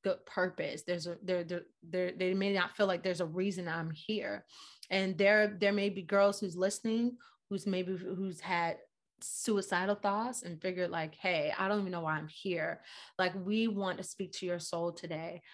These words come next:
We want to encourage you. You are not alone. Um, it's easy for us to just be like,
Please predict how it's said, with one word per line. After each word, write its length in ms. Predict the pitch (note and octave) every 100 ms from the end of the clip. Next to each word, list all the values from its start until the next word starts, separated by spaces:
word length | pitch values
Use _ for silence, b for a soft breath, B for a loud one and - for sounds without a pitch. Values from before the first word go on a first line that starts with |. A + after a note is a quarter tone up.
| B -
We 80 |
want 180 | F#3 F#3
to 120 | F#3
encourage 680 | F#3 E3+ - F3+ F#3 F#3+ -
you. 340 | G3 G3 G3 G#3+
You 200 | F#3 F3
are 100 | E3
not 400 | E3 E3 F3 -
alone. 600 | G3 F#3 F3+ F#3 G3 A3 A3+ b _ -
Um, 520 | F3 E3+ E3 F3 F3 _ -
it's 200 | G#3 D#3+ -
easy 300 | A#3+ A3+ G#3
for 140 | A3
us 100 | G3
to 80 | F3+
just 240 | F#3+ -
be 60 | F#3
like, 360 | F#3 F3 -